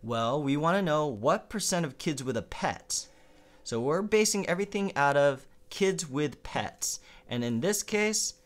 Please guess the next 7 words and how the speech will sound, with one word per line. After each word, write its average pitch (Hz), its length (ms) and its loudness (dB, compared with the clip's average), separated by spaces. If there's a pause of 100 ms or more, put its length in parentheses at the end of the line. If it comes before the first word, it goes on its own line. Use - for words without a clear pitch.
(800)
pets - 640 -2 (1120)
read 120 380 -4
horizontally. 92 1300 -6
So - 200 -6
we're 160 120 -2
looking 175 340 -2
at 131 300 -2